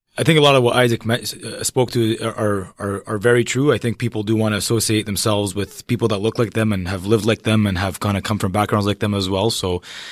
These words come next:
we, we gotta make sure that we can actually build an environment where we're not focusing on just on hitting targets and having a marketing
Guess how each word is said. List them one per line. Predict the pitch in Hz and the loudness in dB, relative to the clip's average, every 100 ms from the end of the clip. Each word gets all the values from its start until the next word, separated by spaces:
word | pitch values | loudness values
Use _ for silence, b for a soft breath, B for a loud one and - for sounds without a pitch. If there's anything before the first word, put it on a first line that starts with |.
| B - | B 2
we, | 123 | 2
we | 123 117 | 4 4
gotta | 117 | 4
make | 113 104 | 4 2
sure | 117 | 0
that | 107 104 | -2 -2
we | |
can | 104 104 | -2 0
actually | 104 98 101 | 0 -2 -2
build | 107 104 | 0 0
an | 101 | -2
environment | 92 104 104 101 | 0 0 2 0
where | 98 | -2
we're | 98 | -2
not | 104 | -4
focusing | 107 107 101 101 | -4 -6 -6 -6
on | 98 | -6
just | 98 104 | -4 -4
on | 92 | -2
hitting | 98 85 | -4 -2
targets | 104 104 131 - - B B - | -2 0 0 -2 -4 B B -4
and | 107 | 0
having | 98 110 104 | 2 2 0
a | 98 | 0
marketing | 107 107 110 110 | 0 0 0 -2